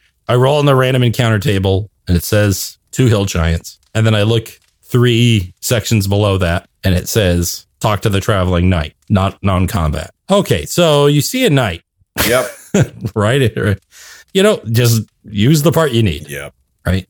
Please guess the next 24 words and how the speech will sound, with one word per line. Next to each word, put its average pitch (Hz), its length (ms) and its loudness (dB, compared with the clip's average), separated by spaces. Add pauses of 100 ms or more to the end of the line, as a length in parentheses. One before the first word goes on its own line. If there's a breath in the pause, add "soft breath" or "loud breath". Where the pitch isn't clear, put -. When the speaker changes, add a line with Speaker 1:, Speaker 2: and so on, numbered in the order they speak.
Speaker 1:
It's - 500 -4 (140)
totally 113 300 2
fine. 80 280 -4 (400)
You, 110 220 2
if, 110 640 -2
if 101 160 0
they're 135 180 2
not 165 240 0
feeling 160 380 2
the, 113 320 2
the 104 80 -4
beat, 127 420 0 (140)
then 104 420 2
don't 104 180 0
do 110 120 2
it. 85 160 -6 (240)
And 117 120 0
typically, 151 800 0 (160)
what 135 320 2
your 117 140 2
beats 120 420 -2
are 87 480 -2 (160)
is 117 220 0
typically 107 720 0